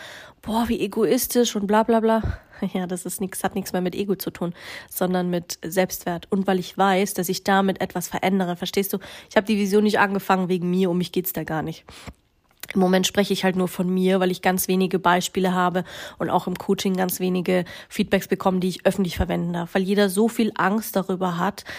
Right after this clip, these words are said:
äh, darüber zu sprechen, weißt du. Ich habe einige Geschichten, die darf ich verwenden, da darf ich so ein bisschen drüber sprechen.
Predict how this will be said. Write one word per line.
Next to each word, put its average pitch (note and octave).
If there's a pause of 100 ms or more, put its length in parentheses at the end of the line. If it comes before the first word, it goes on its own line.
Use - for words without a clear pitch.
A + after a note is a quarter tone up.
(240)
äh, F#3 (120)
darüber G3
zu G3
sprechen, F#3
weißt F3
du. F3+
Ich G3+
habe G3+
einige G#3+
Geschichten, G3+
die F3+
darf F#3
ich E3+
verwenden, G#3+
da G3
darf F#3+
ich F#3
so F3+
ein E3+
bisschen F3+
drüber F3+
sprechen. A3+